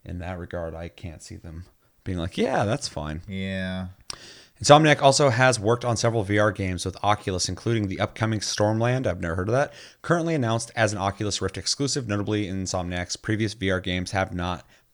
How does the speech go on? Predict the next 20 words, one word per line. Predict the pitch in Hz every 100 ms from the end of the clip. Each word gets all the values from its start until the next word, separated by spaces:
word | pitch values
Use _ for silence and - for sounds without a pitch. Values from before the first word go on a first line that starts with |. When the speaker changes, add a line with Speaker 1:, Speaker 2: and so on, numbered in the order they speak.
| -
Speaker 1:
been | 95 95
released | 90 92 92 - -
on | 101 92
PlayStation | - - 104 - 98 90
V | 90 90
R. | 104 98 87 - _ -
That's | 107 107
about | 92 87 -
to |
change, | - 87 92 120 - - - -
uh, | 90 85
in |
the | 95
future, | - 82 -
I'm | 90
sure. | - 147 85 - - - - - -
Uh, | 120 139 151 160 160 - - _ _
yeah, | 113 139 190 107 - -
so, | - 190 202 160 175 - -
uh, | 131 139 143 143 143 143